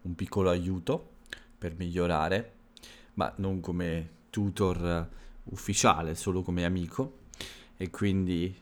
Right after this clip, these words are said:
eh, abbiamo passato la nostra ora insieme, la nostra ora settimanale insieme, a chiacchierare un po'.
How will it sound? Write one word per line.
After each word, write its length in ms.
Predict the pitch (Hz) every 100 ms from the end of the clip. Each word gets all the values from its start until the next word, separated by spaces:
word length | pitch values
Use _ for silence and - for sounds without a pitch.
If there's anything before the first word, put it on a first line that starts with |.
| -
eh, 60 | 90
abbiamo 680 | 87 85 82 80 92 98 90
passato 640 | 90 - 90 87 90 87
la 120 | 85
nostra 580 | 85 82 82 - 85 80 - -
ora 300 | 95 95 90
insieme, 560 | 87 90 - 87 87 85
la 100 | 85
nostra 400 | 85 - 87 82 -
ora 260 | 98 92
settimanale 880 | 87 87 - 92 87 90 82 85 85 - - - - -
insieme, 640 | - 90 - 87 85 85 87 - - - - - -
a 120 | 101
chiacchierare 520 | - 104 107 92 90
un 140 | 87 -
po'. 180 | -